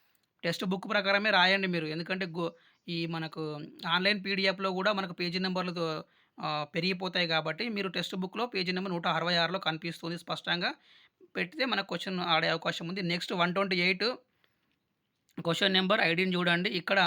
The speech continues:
నాలుగు ఆప్షన్లు ఇచ్చాడు. ఉత్పలం ఏది మన పద్యానికి, పద్యానికి మనం అనుకున్నాం కదా, హండ్రెడ్ పర్సెంట్ శార్దూలం అండి. అతను తప్పించాడు, ఉత్పలం అలా కానే కాదు. So మరి దానికి, ఆ, ఎగ్జామినర్కి ఏం చూపిద్దామంటే అది కూడా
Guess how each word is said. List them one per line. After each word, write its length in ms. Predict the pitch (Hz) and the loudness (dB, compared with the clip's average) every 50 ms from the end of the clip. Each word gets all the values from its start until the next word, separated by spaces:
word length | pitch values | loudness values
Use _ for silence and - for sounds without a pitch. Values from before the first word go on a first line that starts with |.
| 170 170 | 4 4
నాలుగు 260 | 165 160 165 170 160 | 2 2 2 2 2
ఆప్షన్లు 340 | 165 160 165 - 185 180 175 | 0 0 0 0 -2 -2 -2
ఇచ్చాడు. 340 | 170 - - 180 170 180 208 254 _ _ _ _ _ _ _ _ - | -2 -2 -2 -2 0 0 -2 -6 _ _ _ _ _ _ _ _ -8
ఉత్పలం 380 | 180 165 - - 185 185 180 180 185 | -8 -6 -2 2 2 4 4 2 2
ఏది 200 | 170 170 185 202 | 2 2 0 0
మన 180 | 214 196 190 185 180 | 0 0 2 4 2
పద్యానికి, 580 | 175 - 165 165 156 151 190 190 190 - 170 165 165 | 4 2 0 -2 0 2 2 2 2 0 -2 -4 -2
పద్యానికి 480 | 165 160 160 156 175 180 185 175 - | -2 -4 -2 0 0 0 0 -2 -2
మనం 220 | 175 175 175 170 165 | -4 -2 -2 -2 -2
అనుకున్నాం 400 | 160 165 - - 180 180 175 175 | -4 -6 -4 -4 -2 0 0 0
కదా, 140 | 180 196 180 | 2 2 2
హండ్రెడ్ 240 | 165 170 185 185 170 | 2 2 0 0 2
పర్సెంట్ 300 | 196 185 180 - 196 175 | 0 0 0 0 -4 0
శార్దూలం 480 | - 175 165 170 165 185 185 185 180 170 | 2 2 2 2 0 0 0 2 2 2
అండి. 220 | 160 147 139 143 - _ _ _ _ _ _ _ _ _ _ - | 0 -2 -4 -10 -14 _ _ _ _ _ _ _ _ _ _ -12
అతను 240 | - 170 170 160 | -6 -6 -4 -2
తప్పించాడు, 440 | - 165 151 - - 185 180 185 175 | -2 -4 -4 -2 -2 -2 -2 0 -2
ఉత్పలం 320 | 170 160 - 175 175 175 175 | -2 -2 -2 -2 0 2 2
అలా 100 | 170 170 | 2 2
కానే 300 | 160 160 165 170 175 170 | 2 2 2 2 2 2
కాదు. 280 | 165 160 165 160 208 277 - _ _ _ _ _ _ _ _ _ - | 2 0 0 0 -4 -6 -8 _ _ _ _ _ _ _ _ _ -14
So 120 | - - 202 208 202 - 190 | -8 -4 -2 -2 -2 -2 -2
మరి 220 | 185 180 180 180 175 170 165 165 165 - - | -2 0 0 0 0 0 0 -2 -4 -6 -4
దానికి, 380 | - 180 175 185 190 185 - 196 196 185 190 - - - 226 202 | 2 2 4 4 2 0 0 0 0 0 -2 -4 -10 -12 -8 -2
ఆ, 120 | 180 180 175 | 0 0 0
ఎగ్జామినర్కి 480 | 165 156 156 180 185 196 196 170 180 | 0 0 0 0 0 0 0 -2 -2
ఏం 100 | 175 180 | -2 -2
చూపిద్దామంటే 540 | 180 180 180 185 185 170 185 180 190 196 185 | -2 -2 -4 -4 -2 -2 -2 -2 0 2 2
అది 160 | 165 160 175 | 2 2 2
కూడా 220 | 175 180 180 196 | 0 0 2 4